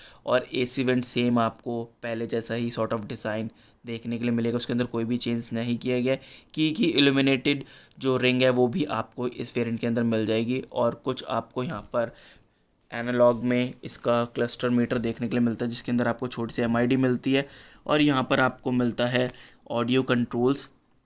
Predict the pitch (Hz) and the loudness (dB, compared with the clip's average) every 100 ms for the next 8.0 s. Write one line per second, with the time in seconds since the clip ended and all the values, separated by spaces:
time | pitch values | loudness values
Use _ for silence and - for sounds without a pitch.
0 | _ _ _ _ - 120 - 107 123 123 | _ _ _ _ -12 -12 -10 -4 0 2
1 | 120 123 123 - 123 120 123 120 117 127 | 2 2 0 2 0 0 0 0 0 -2
2 | 139 135 - 127 120 127 123 123 117 123 | 0 2 2 0 2 2 2 0 0 0
3 | 123 117 - 123 - 123 123 120 117 139 | 0 0 0 -2 0 0 2 0 0 -2
4 | 147 - - - 147 135 139 143 147 131 | -2 -10 -12 0 0 4 4 4 2 0
5 | 127 127 123 123 117 117 131 131 117 - | 0 0 0 0 0 0 0 0 -2 -2
6 | 120 110 113 120 120 110 - 117 113 - | -6 -6 -6 -6 -4 -6 -6 -6 -6 -14
7 | - - _ 117 120 117 110 95 101 | -20 -20 _ -4 -2 -2 -4 -6 -10